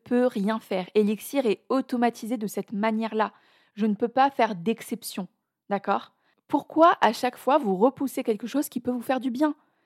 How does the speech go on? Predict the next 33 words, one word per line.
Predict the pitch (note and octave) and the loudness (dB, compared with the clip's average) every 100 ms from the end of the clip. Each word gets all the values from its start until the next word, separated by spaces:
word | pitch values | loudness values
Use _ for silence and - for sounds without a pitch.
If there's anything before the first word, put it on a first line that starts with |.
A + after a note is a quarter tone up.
| _ _ | _ _
Les | A#3 | -2
filles, | B3 - D#4+ - _ | -2 -2 -4 -4 _
quand | - F4+ | 2 4
vous | D#4 | 6
voyez | A#3+ B3+ B3+ | 6 6 6
que | |
la | A#3 | 0
promotion | - G#3+ G#3 A#3 | 0 -2 0 0
avait | G3 | 0
terminé, | F#3 F3+ G3 C#5 - _ | -2 -2 0 -2 -4 _
prenez | - D4+ G4 | 2 4 6
votre | A4 | 6
place. | - C5+ B4 - _ _ | 6 0 0 -8 _ _
Moi, | G#3+ F#4 | 4 4
je | F4 | 4
ne | A#3+ | 2
peux | C#4+ | 2
rien | D4 G#4 | 2 2
faire. | A4+ A4+ | 2 2
Si | - G#3 | 2 -2
vous | F#3+ | 4
passez | A#3+ A#3+ | 4 6
la | B3 | 6
promotion, | A3+ G#3+ G#3+ - G#4+ | 4 2 0 2 2
vous | B3 | 2
passez | A#3 A#3+ | 2 0
la | C#4+ C#4 | -2 -4
promotion. | D4 D4+ - G#4 _ _ _ _ _ - | -4 -8 -8 -18 _ _ _ _ _ 0
Attendre, | A3+ G#3+ C#4+ E4+ F4 A3 _ _ | 0 2 -2 -2 -4 -10 _ _
c'est | - A3+ | -2 2
repousser | G3+ G#3 D4 - C#4+ - C#4 | 2 2 -2 -2 -4 -2 2
le | G#3+ | 4
moment | G3 F#3 A3 F4+ | 4 2 0 0